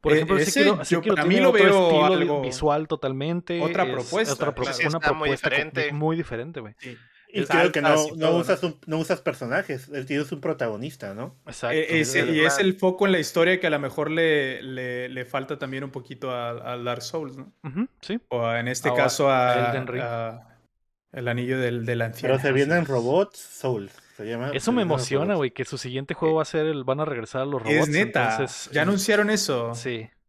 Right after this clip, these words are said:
Speaker 1: sí.
Speaker 2: Ah, sí, está
Speaker 1: Que,
Speaker 2: interesante
Speaker 1: ¿cómo se llama
Speaker 2: también
Speaker 1: la
Speaker 2: eso.
Speaker 1: franquicia, Héctor? Se me fue el
Speaker 4: Armored
Speaker 1: nombre.
Speaker 4: Core,
Speaker 1: Armored
Speaker 4: algo
Speaker 1: Core.
Speaker 4: así, ¿no?
Speaker 1: Van a,
Speaker 3: Armored Core.
Speaker 1: van a regresar al Armored Core, que es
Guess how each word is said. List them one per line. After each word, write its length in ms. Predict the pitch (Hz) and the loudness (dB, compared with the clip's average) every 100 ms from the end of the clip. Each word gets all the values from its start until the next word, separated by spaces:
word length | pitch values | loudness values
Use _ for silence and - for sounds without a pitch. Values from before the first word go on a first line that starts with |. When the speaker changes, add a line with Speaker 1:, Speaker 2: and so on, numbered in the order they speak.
| 339 _ | _ _
Speaker 1:
sí. 220 | - 117 | -16 -12
Speaker 2:
Ah, 180 | 117 117 | -4 -4
sí, 80 | 131 | -2
está 140 | 127 | -4
Speaker 1:
Que, 60 | 123 | -4
Speaker 2:
interesante 320 | 127 123 131 | -4 -4 -2
Speaker 1:
¿cómo 120 | 170 220 | -2 -2
se 120 | 196 | -2
llama 180 | 180 208 | -2 0
Speaker 2:
también 140 | 185 | 0
Speaker 1:
la 20 | 143 | 0
Speaker 2:
eso. 40 | |
Speaker 1:
franquicia, 360 | 127 123 - - | -2 -6 -8 -16
Héctor? 180 | - 185 | -14 -14
Se 80 | 135 | -12
me 60 | 110 | -8
fue 140 | 127 | -4
el 60 | 123 | -2
Speaker 4:
Armored 200 | 131 135 | 0 -4
Speaker 1:
nombre. 60 | |
Speaker 4:
Core, 220 | 127 123 135 | -2 2 2
Speaker 1:
Armored 180 | 147 143 | 2 2
Speaker 4:
algo 140 | 120 | 0
Speaker 1:
Core. 120 | 120 | -2
Speaker 4:
así, 80 | 113 | -4
¿no? 140 | 135 135 - - - - | -8 -10 -18 -20 -18 -6
Speaker 1:
Van 120 | 143 | -4
a, 20 | |
Speaker 3:
Armored 220 | 165 208 - | -4 -8 -18
Core. 160 | 98 - _ | -18 -18 _
Speaker 1:
van 180 | - 143 | -8 -4
a 40 | 165 | 0
regresar 340 | 165 135 156 | 0 0 -2
al 100 | 156 | 0
Armored 260 | 156 160 156 | 0 0 0
Core, 220 | 180 175 | 2 2
que 160 | 147 131 | 0 -2
es 280 | 127 - | -4 -10